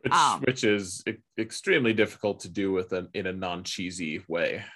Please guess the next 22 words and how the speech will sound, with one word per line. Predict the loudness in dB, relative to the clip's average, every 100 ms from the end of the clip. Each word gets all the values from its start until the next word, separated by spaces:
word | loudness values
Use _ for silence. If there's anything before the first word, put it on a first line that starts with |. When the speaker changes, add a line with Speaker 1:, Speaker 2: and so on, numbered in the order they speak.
| -16 -2
Speaker 2:
Totally. | 2 2 2 0
I | 0
can | -2 -2 -2
think | 0
of | -2 -2
one | 0 0
show | 0 -4 -4 -4
that | -6
does | -8 -10
it |
really | -12 -10 -8
well. | -8 -10 -12 _ _ _ _ _ -16
Speaker 1:
Yeah. | -14
Speaker 2:
And, | -14 _ _ _ _ -4
Speaker 1:
Yeah. | 0 0
Speaker 2:
like | -2 -6 -16 -18
Speaker 1:
<laughs> | -18 -18
So, | -12 -10 -10
so | -14 -4
there | 4 8
I | 8
was | 6 0 -2 -8 -10